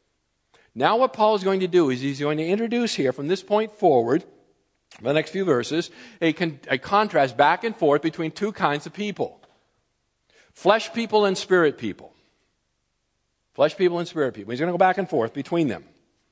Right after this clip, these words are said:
All right? And what he's gonna say here is that flesh people are under a death sentence. In fact, flesh people are people who live here. That's just another way to talk about people who live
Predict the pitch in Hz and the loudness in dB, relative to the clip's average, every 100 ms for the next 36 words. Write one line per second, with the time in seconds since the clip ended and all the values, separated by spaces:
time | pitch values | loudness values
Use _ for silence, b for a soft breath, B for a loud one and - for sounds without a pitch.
0 | _ _ _ 87 120 185 B B 123 156 | _ _ _ -4 -2 -2 B B -2 0
1 | 175 214 226 - 285 285 220 143 135 156 | 2 0 0 2 2 2 2 2 4 4
2 | 156 160 - 226 285 - 226 165 151 208 | 2 0 0 2 2 0 -2 0 4 2
3 | 202 - - _ _ _ _ _ _ _ | 0 -14 -20 _ _ _ _ _ _ _
4 | _ _ _ _ _ _ _ _ _ _ | _ _ _ _ _ _ _ _ _ _
5 | _ _ _ 139 160 165 196 233 220 208 | _ _ _ 4 4 2 0 4 6 6
6 | 208 156 151 196 190 - 160 110 95 - | 4 0 2 2 2 -2 -4 -2 -8 -10
7 | - 151 147 196 175 - 214 262 - 170 | -6 -4 2 2 2 0 0 0 0 -2
8 | 151 196 196 B B 196 190 196 185 185 | 2 2 2 B B 2 2 -2 0 4
9 | 190 - 165 165 110 - _ _ _ _ | 6 6 4 2 2 -4 _ _ _ _
10 | _ _ _ _ _ _ _ 151 185 202 | _ _ _ _ _ _ _ -2 -2 -4
11 | 196 185 208 190 196 160 - 180 175 160 | -2 2 4 4 4 0 0 0 2 2
12 | 151 170 170 175 160 151 151 160 151 | 2 0 -4 -4 -4 -2 0 0 -2